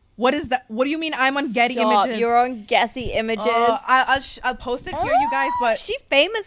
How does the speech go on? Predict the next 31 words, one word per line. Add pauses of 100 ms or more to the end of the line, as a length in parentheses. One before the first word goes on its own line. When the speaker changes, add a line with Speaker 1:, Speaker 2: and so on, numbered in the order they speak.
Speaker 2:
now,
Speaker 1:
No,
it's
Speaker 2:
whatever.
Speaker 1:
not
the
famous
era
because
they
took
a
picture
of
my
back
and
my
sideburns
and
my
hairy
neck,
Speaker 2:
<laughs>
Speaker 1:
and
it's,
like,
me
talking
to
James.